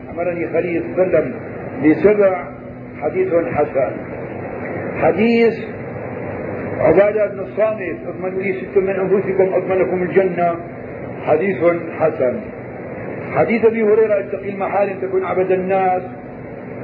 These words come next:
حديث حسن. حديث البيهقي في شعب الإيمان عن أبي هريرة:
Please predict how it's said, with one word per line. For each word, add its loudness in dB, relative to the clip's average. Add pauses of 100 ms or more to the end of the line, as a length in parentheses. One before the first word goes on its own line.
(360)
حديث 2
حسن. 2 (880)
حديث 4
البيهقي 4
في -6
شعب 2
الإيمان -2
عن -2
أبي 2
هريرة: 6